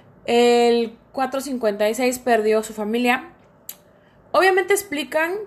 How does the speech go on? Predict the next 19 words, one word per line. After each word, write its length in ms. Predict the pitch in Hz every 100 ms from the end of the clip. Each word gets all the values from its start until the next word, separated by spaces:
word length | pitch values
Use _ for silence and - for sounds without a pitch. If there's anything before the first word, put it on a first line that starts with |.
| -
que, 580 | 233 214 202 196 185 185
pues, 180 | 202 196
también 220 | 220 214
tiene 160 | 247 262
mucho 260 | 247 254
que 100 | 240
ver 440 | 208 208 214 214 -
el 140 | 202 196
hecho 180 | 190
de 80 | 202
que 400 | 196 180 160 170 - _ -
hubo 240 | 233 208
huelga 540 | 175 202 220 226 220
y 60 | 208
perdió 280 | 208 175 165
su 140 | -
trabajo 1120 | - - - 226 226 226 220 - 214 202 202 202 - - -
y 200 | 208 196 -
que, 640 | 196 185 180 175 170 165